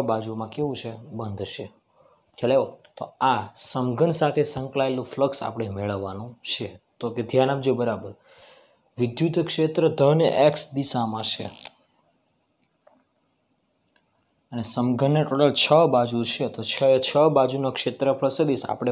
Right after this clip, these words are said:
વાત કરેલી કે હંમેશા પૃષ્ઠને લંબરૂપે બહાર તરફ હોય છે. ખ્યાલ આવ્યો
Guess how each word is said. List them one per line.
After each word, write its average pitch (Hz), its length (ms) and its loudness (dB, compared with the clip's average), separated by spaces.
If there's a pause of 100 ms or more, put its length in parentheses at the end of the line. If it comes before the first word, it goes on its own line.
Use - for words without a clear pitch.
વાત 123 200 0
કરેલી 151 360 2 (360)
કે 165 140 6 (600)
હંમેશા 123 640 0
પૃષ્ઠને 139 580 0
લંબરૂપે 127 440 -2 (140)
બહાર 113 220 -2 (100)
તરફ 110 320 -4
હોય 104 340 -8 (160)
છે. - 180 -8 (120)
ખ્યાલ 107 180 -4
આવ્યો 113 180 0